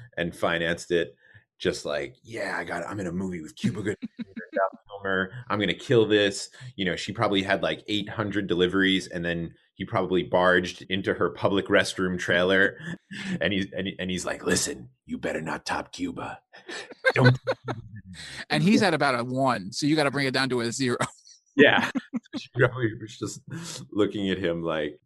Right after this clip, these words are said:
Speaker 1: "Can I just say, you,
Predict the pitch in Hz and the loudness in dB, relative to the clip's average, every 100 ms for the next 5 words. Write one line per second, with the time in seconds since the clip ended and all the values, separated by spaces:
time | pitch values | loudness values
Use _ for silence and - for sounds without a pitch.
0 | - 71 69 67 - - _ - - - | -16 -14 -14 -14 -16 -18 _ -20 -20 -18
1 | - 127 _ _ _ _ - - - _ | -20 -20 _ _ _ _ -12 -12 -18 _
2 | _ _ _ _ _ _ - _ _ _ | _ _ _ _ _ _ -20 _ _ _
3 | _ _ - 71 | _ _ -18 -18